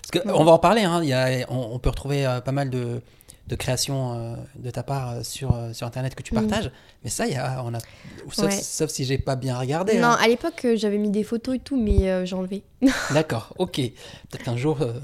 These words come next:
Speaker 1: on aura droit à,
Speaker 2: Ouais.
Speaker 1: à quelques archives.
Speaker 2: Et on avait des vidéos, euh, mais c'est ma prof qui a, c'est pas moi.
Speaker 1: Ok.
Speaker 2: <laughs> C'est comme
Speaker 1: Si
Speaker 2: mon
Speaker 1: elle
Speaker 2: prof
Speaker 1: nous
Speaker 2: de
Speaker 1: écoute,
Speaker 2: théâtre.
Speaker 1: qu'elle n'hésite pas, mon mail est dans la
Speaker 2: <laughs>
Speaker 1: description. Alors, <laughs>
Speaker 2: T'inquiète.
Speaker 1: tu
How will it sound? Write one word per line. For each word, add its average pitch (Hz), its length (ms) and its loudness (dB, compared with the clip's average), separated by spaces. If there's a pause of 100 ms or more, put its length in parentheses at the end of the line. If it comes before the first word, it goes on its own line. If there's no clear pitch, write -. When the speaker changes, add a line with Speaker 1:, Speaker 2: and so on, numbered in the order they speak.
(140)
Speaker 1:
on 127 80 -2
aura 120 160 0
droit 127 420 -2
à, - 20 -8
Speaker 2:
Ouais. 214 340 2
Speaker 1:
à 214 40 -2
quelques 135 300 -2
archives. 135 180 0
Speaker 2:
Et 226 300 4
on 247 80 2
avait 302 180 2
des 349 80 6
vidéos, 226 380 0
euh, 220 400 2
mais 202 100 -2
c'est - 140 -8
ma 208 80 4
prof 277 240 0
qui - 120 -6
a, 196 60 2
c'est - 140 -6
pas 190 100 -6
moi. 180 160 -6 (180)
Speaker 1:
Ok. 294 360 2 (140)
Speaker 2:
<laughs> - 120 -20
C'est - 120 -4
comme 330 100 2
Speaker 1:
Si 302 60 4
Speaker 2:
mon - 0 -
Speaker 1:
elle - 40 10
Speaker 2:
prof - 40 10
Speaker 1:
nous 285 80 10
Speaker 2:
de - 100 8
Speaker 1:
écoute, - 100 6
Speaker 2:
théâtre. - 320 6 (160)
Speaker 1:
qu'elle 190 120 4
n'hésite 220 280 4
pas, 190 400 4
mon 160 60 2 (120)
mail 185 200 10 (100)
est 175 80 4
dans 165 140 4
la 156 80 0
Speaker 2:
<laughs> 277 120 8
Speaker 1:
description. 175 480 4 (960)
Alors, 185 340 8
<laughs> 240 680 8
Speaker 2:
T'inquiète. 220 320 0
Speaker 1:
tu - 60 -12